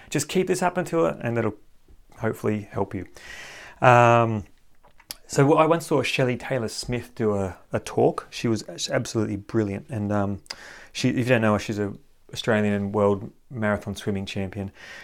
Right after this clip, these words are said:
Um, and one of her things that she used and she taught me in that was, uh, what I call the gratitude, <laughs> gratitude, the gratitude strategy, which is, "How lucky am I to be able to do this?" So try this self-talk.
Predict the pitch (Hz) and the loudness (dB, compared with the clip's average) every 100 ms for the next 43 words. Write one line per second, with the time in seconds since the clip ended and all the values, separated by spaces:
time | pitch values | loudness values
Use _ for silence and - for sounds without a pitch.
0 | - - 104 98 95 - - - 127 139 | -8 2 4 4 0 -6 -12 0 4 6
1 | 147 147 113 139 127 127 - 127 123 120 | 6 6 4 2 0 0 2 2 2 2
2 | - _ _ 151 117 127 123 113 123 - | -4 _ _ -6 4 6 6 4 0 0
3 | 117 - 123 113 113 110 107 104 101 101 | -4 0 2 2 2 2 4 4 2 2
4 | 98 98 - - - - - - - 127 | 0 0 -2 -10 -20 -20 -20 -20 -4 2
5 | 110 107 113 107 107 98 - 101 101 101 | 4 6 6 6 4 0 2 2 2 -2
6 | 101 - 143 - - - - - - - | -6 -6 -6 -4 -4 -4 -6 -12 -18 -6
7 | 131 135 143 143 - 131 117 - 120 127 | -2 4 6 6 2 0 0 2 2 2
8 | 101 92 - - - - - 139 - 110 | 0 -6 -8 -20 -18 -10 0 2 4 6
9 | 123 180 - - - - - - 131 123 | 6 6 -4 -20 -20 -20 -8 6 8 8
10 | 113 - 107 98 95 95 95 98 98 95 | 4 0 0 0 -2 -4 -4 -4 -2 -4
11 | 90 - 95 90 - - - _ - - | -8 -8 -8 -8 -14 -20 -20 _ -20 -14
12 | - 127 151 143 147 - 117 - 101 | -6 4 6 6 4 2 2 2 -4